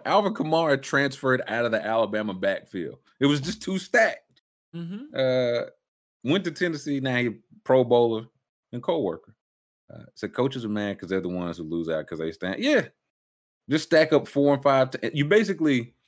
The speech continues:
Speaker 1: I think it's that, and I think it's also, like, you go into the kids' living room and all that to do the pitch, but it's to get them for three or four years. That's the pitch.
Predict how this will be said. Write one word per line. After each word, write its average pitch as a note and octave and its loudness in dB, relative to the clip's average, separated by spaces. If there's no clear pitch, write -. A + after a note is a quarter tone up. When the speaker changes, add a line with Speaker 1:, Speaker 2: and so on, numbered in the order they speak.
Speaker 1:
I D3+ 2
think D#3+ 0
it's - -4
that, C3 4
and A2 0
I C3+ 0
think C#3 0
it's - 0
also, G2 2
like, F2 0
you C3 0
go C3+ 4
into A#2 0
the F2 -4
kids' A2 0
living G#2 2
room F2+ -2
and F2 -4
all E2 -2
that D#2+ -4
to D#2+ -16
do F#2+ 0
the F2 -2
pitch, - -4
but G2 2
it's F#2 0
to G#2 -2
get A#2+ 0
them G#2 0
for E2+ -2
three A2 2
or G2 2
four E2+ -2
years. C#2+ -8
That's F2+ 0
the D#2 -12
pitch. - -12